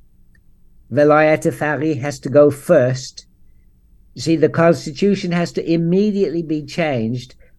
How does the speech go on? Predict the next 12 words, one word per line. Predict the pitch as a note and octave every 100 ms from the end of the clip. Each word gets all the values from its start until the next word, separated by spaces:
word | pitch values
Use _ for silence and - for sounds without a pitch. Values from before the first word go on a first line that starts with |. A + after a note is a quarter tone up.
| -
and | C3+ C#3 B2+
locked | D3+ C#3+ E3 F3 - -
in. | D3+ G2 D2 - - - - - - - - - -
And | C#3+ C#3+ B2 - -
that | A#2 A#2+ D#3 F#3 F#3+ F#3 - _
has | D#3 E3 -
to | D3
be | D3 C3+ C3 - _ - _ _ - _ - B2+
guarded | A#2 E3 D#3+ D3+ A2 D#2 A2 -
by | G#2+
everybody. | A2+ A2 G#2+ F#2 -
Mm. | A#1+